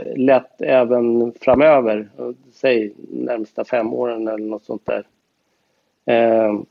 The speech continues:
så att jag tror att rän-, räntorna kommer vara, eh, ganska,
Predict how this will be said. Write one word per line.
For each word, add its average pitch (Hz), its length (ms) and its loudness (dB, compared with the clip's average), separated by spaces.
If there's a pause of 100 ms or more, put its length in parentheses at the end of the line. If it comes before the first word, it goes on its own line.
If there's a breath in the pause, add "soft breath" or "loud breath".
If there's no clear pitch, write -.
(160)
så - 60 2
att - 140 -2
jag 139 340 2
tror 175 140 4
att 151 180 0
rän-, 143 360 2
räntorna 143 460 0
kommer 147 280 -2
vara, 120 420 2 (840)
eh, 131 320 -6
ganska, 117 640 0